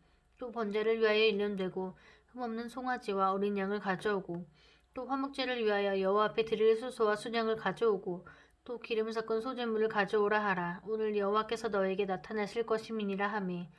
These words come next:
그들이 모세가 명령한 모든 것을 회막 앞으로 가져오고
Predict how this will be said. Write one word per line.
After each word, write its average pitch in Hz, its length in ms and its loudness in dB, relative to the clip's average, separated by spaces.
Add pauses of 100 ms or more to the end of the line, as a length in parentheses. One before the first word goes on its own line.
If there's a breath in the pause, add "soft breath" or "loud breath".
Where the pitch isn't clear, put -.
(320 loud breath)
그들이 202 280 -2
모세가 208 400 2
명령한 208 460 0
모든 214 280 0
것을 196 320 0
회막 233 340 0
앞으로 208 300 0
가져오고 196 680 0